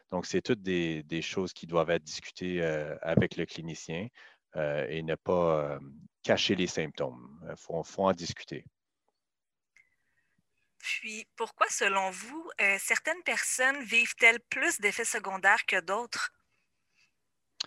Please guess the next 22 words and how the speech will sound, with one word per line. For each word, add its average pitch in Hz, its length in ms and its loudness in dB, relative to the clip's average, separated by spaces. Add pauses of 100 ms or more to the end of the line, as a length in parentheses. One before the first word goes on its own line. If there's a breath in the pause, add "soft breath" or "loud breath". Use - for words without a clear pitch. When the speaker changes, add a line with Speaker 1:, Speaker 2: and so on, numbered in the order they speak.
(520 loud breath)
Speaker 1:
Donc, 104 180 6
il 123 40 8
y - 20 8
a 101 40 8
beaucoup 117 360 0
de, 87 600 8
de 85 200 4
facteurs 117 320 2
qui - 100 -4
sont 104 220 0
imprévisibles. 73 1000 -2
Euh, 78 440 2
donc, 82 280 -2
euh, 73 220 -4
je - 140 -12
vous 90 120 0
ai 92 40 6
mentionné 92 420 2
les 92 200 2
effets 85 160 0
secondaires 85 440 2
communs 95 720 2